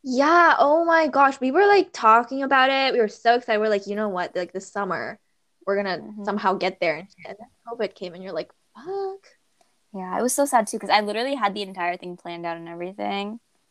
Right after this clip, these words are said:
Speaker 1: Hmm.
Speaker 2: Fuck covid, man, 'cause, like, our entire high school life was just ruined.
Speaker 1: Yeah, I, and, like, I, I especially feel bad for those who couldn't have a prom.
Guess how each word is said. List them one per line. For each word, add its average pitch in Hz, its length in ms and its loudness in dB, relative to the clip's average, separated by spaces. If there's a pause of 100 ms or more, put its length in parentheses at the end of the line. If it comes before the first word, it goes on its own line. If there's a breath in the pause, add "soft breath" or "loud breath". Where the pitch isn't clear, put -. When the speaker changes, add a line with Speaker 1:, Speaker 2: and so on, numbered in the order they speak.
(300)
Speaker 1:
Hmm. 233 720 -4 (800)
Speaker 2:
Fuck - 360 2
covid, 214 380 4
man, 185 240 -2
'cause, 233 180 -4
like, 247 160 2 (460)
our 240 160 6
entire 262 640 -10 (380)
high - 320 -16
school 226 360 -12
life 185 320 -2
was 180 140 -12
just 180 180 -20 (100)
ruined. 185 440 -12 (880)
Speaker 1:
Yeah, 349 160 2
I, 370 400 4 (140)
and, 294 160 -2
like, 311 180 -4
I, 269 220 2 (100)
I 254 160 4
especially 254 540 0
feel 269 200 -2
bad 202 300 2
for 214 140 -2
those 190 300 0
who 214 100 -4
couldn't 190 240 -6
have 180 160 -4
a 165 40 -6
prom. 160 460 -4